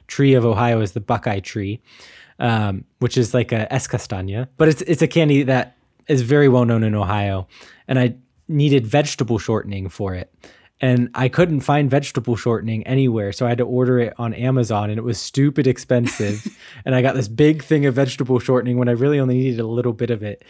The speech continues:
Speaker 2: Yeah.
Speaker 1: Um, so that's, that's been difficult. And sometimes it is difficult to find some ingredients. For, for example, like vanilla extract. Um, there are vanilla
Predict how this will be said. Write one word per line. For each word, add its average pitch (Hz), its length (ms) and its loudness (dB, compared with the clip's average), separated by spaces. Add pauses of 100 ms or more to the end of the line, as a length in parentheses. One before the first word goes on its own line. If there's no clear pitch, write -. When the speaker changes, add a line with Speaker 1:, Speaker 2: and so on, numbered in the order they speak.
Speaker 2:
Yeah. 208 260 -6
Speaker 1:
Um, 98 480 -4 (400)
so 120 380 0
that's, 151 240 -2
that's 170 180 0
been 165 140 -4
difficult. 139 340 -2
And 156 100 -8
sometimes 202 380 0 (180)
it 156 140 2
is 143 180 2
difficult 131 440 -2
to 123 80 -2
find 110 500 -4
some 113 680 -6 (540)
ingredients. 110 580 -4
For, 123 380 -2
for - 140 -4
example, 117 440 -4
like 107 320 -8 (280)
vanilla 123 440 2
extract. 139 720 -4 (160)
Um, 110 520 -4 (320)
there 147 200 2
are 143 220 4
vanilla 135 720 2